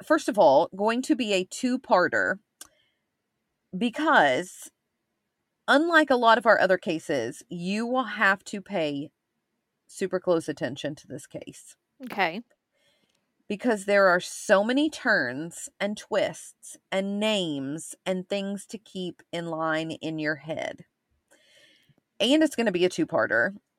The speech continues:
Speaker 1: because I read, and I'm not exaggerating, I wish I were, but I am not, over a thousand pages of research.
Speaker 2: Wow.
Speaker 1: I know.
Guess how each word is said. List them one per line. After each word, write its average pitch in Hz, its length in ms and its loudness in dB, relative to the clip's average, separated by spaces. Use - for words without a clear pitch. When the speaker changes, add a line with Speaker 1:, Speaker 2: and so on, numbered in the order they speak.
Speaker 1:
because 196 600 2
I 185 120 6
read, 208 480 6
and 208 100 -2
I'm 185 160 0
not 175 240 4
exaggerating, 175 720 0
I 156 80 2
wish 156 380 -4
I 165 100 2
were, 147 340 0
but 147 140 2
I 147 140 0
am 147 140 -4
not, 143 460 -4
over 175 300 2
a 185 80 4
thousand 151 480 -2
pages 147 380 -6
of 135 120 -10
research. 185 680 -8
Speaker 2:
Wow. 185 680 0
Speaker 1:
I 359 160 -2
know. 403 640 -6